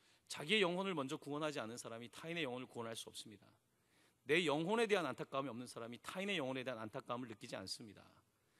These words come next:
타인에 대한 영혼의 안타까움은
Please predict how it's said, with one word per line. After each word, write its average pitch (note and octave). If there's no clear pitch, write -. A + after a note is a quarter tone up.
타인에 A#3
대한 F#3
영혼의 E3
안타까움은 B2+